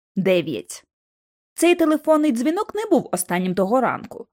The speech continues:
Наступний пролунав години через чотири, вже по восьмій, коли ми намагалися заснути.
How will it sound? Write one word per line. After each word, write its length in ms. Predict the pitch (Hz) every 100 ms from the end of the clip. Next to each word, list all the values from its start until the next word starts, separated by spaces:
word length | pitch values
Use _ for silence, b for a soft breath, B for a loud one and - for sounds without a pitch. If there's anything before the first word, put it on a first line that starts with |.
| _
Наступний 640 | - 196 196 - 370 - 285
пролунав 500 | 202 180 180 294 349
години 360 | 254 240 311
через 320 | 277 269 294 -
чотири, 440 | 359 262 170 - _ _
вже 180 | 294 311
по 120 | 370
восьмій, 460 | 349 185 - - -
коли 240 | - 220
ми 100 | 226
намагалися 580 | 202 202 196 190 196 202
заснути. 580 | 202 254 - 147 - -